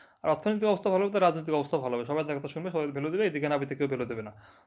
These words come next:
তো এই জন্য কিন্তু এই যে, যে ইন-, ইনইকুয়ালিটি, এটা কিন্তু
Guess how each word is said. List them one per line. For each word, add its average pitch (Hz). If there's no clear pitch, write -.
তো 160
এই 180
জন্য 214
কিন্তু 220
এই 170
যে, 170
যে 160
ইন-, 165
ইনইকুয়ালিটি, 175
এটা 160
কিন্তু 180